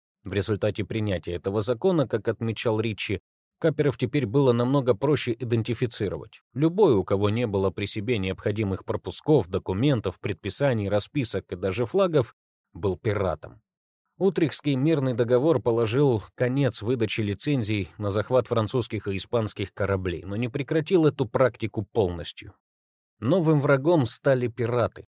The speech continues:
и губернаторы колоний в Америке и Вест-Индии несколько раз выдавали лицензии частным судам,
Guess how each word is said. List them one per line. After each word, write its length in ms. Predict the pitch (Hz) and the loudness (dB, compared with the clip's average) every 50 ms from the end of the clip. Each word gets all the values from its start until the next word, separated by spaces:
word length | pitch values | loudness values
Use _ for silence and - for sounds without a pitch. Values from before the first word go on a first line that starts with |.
| _ _ _ _ _ _ _ | _ _ _ _ _ _ _
и 100 | - 90 | -10 -6
губернаторы 600 | 87 104 104 113 139 151 175 196 - - 170 151 | -4 -4 -2 -2 -2 0 -2 0 0 0 -2 -2
колоний 460 | 120 147 143 147 170 170 156 143 131 | 0 0 2 2 4 2 2 2 2
в 120 | 117 113 | 4 4
Америке 440 | 123 120 131 156 151 127 110 - 117 | 4 4 4 2 0 0 -4 -4 -4
и 60 | 120 | -4
Вест-Индии 680 | 110 113 117 107 - - 160 160 147 131 113 123 120 113 | 0 0 0 -2 0 -2 0 0 0 0 0 -2 -2 0
несколько 560 | 120 156 165 151 - - 143 120 110 - 120 | 0 0 0 -2 0 0 -2 0 2 0 2
раз 240 | 127 143 123 - - | 2 2 0 0 -2
выдавали 460 | 113 113 110 110 110 131 135 123 113 | -4 0 0 2 2 2 2 2 2
лицензии 560 | 110 107 101 - - 143 131 113 98 104 110 | -2 -2 -4 -4 -4 -2 -2 -2 -2 -2 -4
частным 540 | 95 - - 135 127 113 - 120 110 101 98 | -4 -4 -2 0 0 0 0 -2 -2 -2 -4
судам, 440 | - - 98 92 95 92 85 - | -6 -8 -6 -4 -4 -4 -4 -6